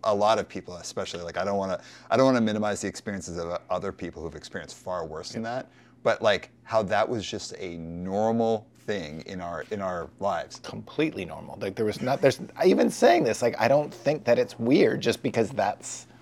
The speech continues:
Speaker 2: what happened to, to the bad kids or whatever. I have this complete, <laughs> like, vivid memory of the Bahamas. There was, like, three of us that got in trouble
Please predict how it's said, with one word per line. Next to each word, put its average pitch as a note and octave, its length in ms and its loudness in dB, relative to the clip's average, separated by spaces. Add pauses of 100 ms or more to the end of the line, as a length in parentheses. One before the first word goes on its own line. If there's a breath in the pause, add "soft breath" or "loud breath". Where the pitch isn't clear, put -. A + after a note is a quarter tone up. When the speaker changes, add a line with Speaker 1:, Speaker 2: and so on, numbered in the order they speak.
(160 loud breath)
Speaker 2:
what A#2 280 0
happened - 560 0
to, - 300 0 (840 loud breath)
to F#2+ 100 -6
the G2+ 80 2
bad A2 320 6
kids - 260 -8
or - 40 -14
whatever. - 420 -10 (160)
I - 20 -14
have - 140 -10
this G2+ 260 -10
complete, - 460 -4 (240)
<laughs> - 800 -14
like, B2+ 200 2
vivid C3+ 420 2
memory A#2 320 0
of F2 100 -6
the - 40 -12
Bahamas. F#2+ 440 -6 (720 loud breath)
There G#2 80 -6
was, G2+ 80 -10
like, G2+ 160 -14
three B2+ 200 6
of A2 120 2
us F2 100 -8
that F#2 160 -8
got F#2+ 220 0
in F2+ 40 -8
trouble F#2 380 -4